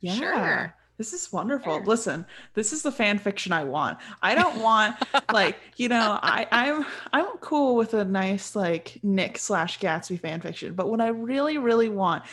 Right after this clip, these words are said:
Speaker 1: is Gatsby's retirement fan fiction. Someone give that to me. My D Ms are
Speaker 2: Yes.
Speaker 1: always open. <laughs>
Speaker 2: And I feel like because of this situation that he's now found himself in, we can
Speaker 1: Mm-hmm.
Speaker 2: never have that. And that
Speaker 1: I know.
Speaker 2: just,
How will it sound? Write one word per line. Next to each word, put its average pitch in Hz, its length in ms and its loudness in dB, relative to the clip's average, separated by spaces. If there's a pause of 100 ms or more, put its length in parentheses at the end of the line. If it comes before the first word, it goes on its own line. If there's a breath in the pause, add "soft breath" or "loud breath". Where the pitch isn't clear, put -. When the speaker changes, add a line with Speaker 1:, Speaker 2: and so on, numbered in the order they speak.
(120)
Speaker 1:
is 202 240 2
Gatsby's 190 640 -4
retirement 175 720 -6
fan 170 240 -8
fiction. - 420 -12
Someone 254 520 -2
give 151 200 -8
that - 260 -10
to - 100 -16
me. - 180 -12 (320 loud breath)
My 196 140 -2
D 190 240 -4
Ms 233 220 -2
are - 20 0
Speaker 2:
Yes. 208 200 2
Speaker 1:
always 175 320 0
open. - 420 0
<laughs> 190 40 -8 (760 loud breath)
Speaker 2:
And 311 120 0
I 311 100 2
feel 285 240 -4
like 285 380 -2 (260)
because 208 640 -2
of 196 640 -4
this 185 540 -8 (1200 soft breath)
situation 180 1120 -6
that 180 160 -2
he's 180 200 -10
now 170 140 -2
found 175 300 -6
himself 196 400 -6
in, 208 280 -4
we 208 120 -12
can 214 140 -8
Speaker 1:
Mm-hmm. - 60 -8
Speaker 2:
never 220 260 -6
have 180 340 -4
that. - 300 -6 (100)
And 185 120 -14
that 196 200 -6
Speaker 1:
I - 0 -
know. 180 60 -6
Speaker 2:
just, 196 360 -12